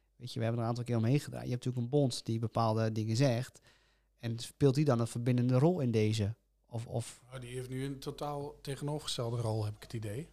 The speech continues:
Speaker 1: Ja, vertel eens.
Speaker 2: Nou ja, kijk, <laughs> eh,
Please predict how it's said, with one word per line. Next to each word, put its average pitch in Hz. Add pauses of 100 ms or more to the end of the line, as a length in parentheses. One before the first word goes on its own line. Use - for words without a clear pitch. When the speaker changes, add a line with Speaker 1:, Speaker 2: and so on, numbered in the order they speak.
Speaker 1:
Ja, 123
vertel 147
eens. 196
Speaker 2:
Nou 107
ja, 110
kijk, 107
<laughs> - (1160)
eh, 120